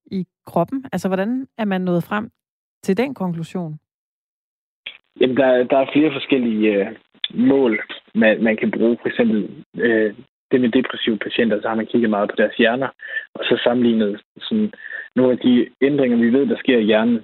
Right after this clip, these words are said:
Speaker 2: når man bliver ældre, og så se, hvor, ligesom, hvor hurtigt de sker hos forskellige mennesker. Men der er en masse, der,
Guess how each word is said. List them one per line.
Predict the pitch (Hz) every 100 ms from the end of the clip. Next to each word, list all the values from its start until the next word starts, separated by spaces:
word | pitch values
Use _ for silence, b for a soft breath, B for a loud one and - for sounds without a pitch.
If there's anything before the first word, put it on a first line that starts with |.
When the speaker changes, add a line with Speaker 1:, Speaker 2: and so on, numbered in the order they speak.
| -
Speaker 2:
når | 117
man | 110 107
bliver | 113 107
ældre, | 117 135 127 104 - _
og | 113
så | 110 113
se, | 123 107
hvor, | 107
ligesom, | 107 107
hvor | 110
hurtigt | 127 127 107
de | 113 104
sker | 117 104 - _ _
hos | 107 -
forskellige | 107 - 107 101
mennesker. | 95 - - - _ _ _ _ _ _ 107
Men | 110
der | 113
er |
en | 117 113
masse, | 120 - -
der, | 113 113 107